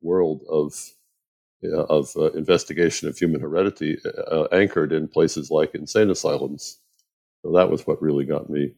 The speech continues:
That was what really got me going. And the question then is, um, is, uh, how? I mean, or the, may-, maybe the, the, the real issue is, um,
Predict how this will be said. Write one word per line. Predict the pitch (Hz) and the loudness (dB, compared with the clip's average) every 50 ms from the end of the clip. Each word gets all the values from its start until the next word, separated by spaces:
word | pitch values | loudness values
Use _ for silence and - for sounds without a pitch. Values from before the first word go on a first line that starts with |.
| _ _ _ - - - - - | _ _ _ -6 -6 -6 -2 0
That | 87 87 | 2 2
was | 82 76 | 2 0
what | 82 85 78 | -2 -2 0
really | 80 82 76 73 73 | 0 0 0 0 0
got | 80 78 - - | 0 -2 -2 -4
me | 73 67 | -8 -6
going. | 87 101 104 101 90 78 | -2 -2 0 0 0 -2
And | 78 76 | -6 -10
the | 78 | -8
question | - - 107 98 - - - 76 76 | 2 4 4 4 4 0 -4 -2 0
then | 80 78 73 76 | 2 2 2 2
is, | 78 73 71 - - | 0 -2 -2 -2 -2
um, | 80 78 80 | -2 -2 0
is, | - 78 76 73 - - | -2 -2 -2 -2 -4 -4
uh, | 82 76 73 - | -4 -4 -4 -2
how? | 85 87 87 85 - _ _ - - - | -2 -2 -2 -2 -4 _ _ -12 -2 -2
I | 90 | 0
mean, | 82 80 76 78 76 | 0 2 0 -2 0
or | 73 76 78 | 2 2 2
the, | 69 73 73 | 2 -2 -4
may-, | 87 95 98 92 - | -2 0 0 0 2
maybe | - 98 90 82 80 | 0 0 2 2 0
the, | 71 78 78 | 0 -2 -2
the, | 80 87 87 78 76 76 71 _ _ _ _ _ _ _ _ - | -2 -2 -2 -2 -2 -4 -6 _ _ _ _ _ _ _ _ -6
the | 80 | -2
real | 85 87 85 80 76 71 - _ _ _ _ _ _ _ _ _ _ _ _ _ _ _ _ | 0 0 2 0 0 -4 -8 _ _ _ _ _ _ _ _ _ _ _ _ _ _ _ _
issue | 104 123 127 - - 87 80 76 - | 4 4 4 2 -2 -2 -2 0 0
is, | 80 80 78 76 71 - - - - | 2 2 2 2 -2 -6 -12 -4 0
um, | 82 82 76 73 73 71 71 | 2 2 2 2 0 -6 -8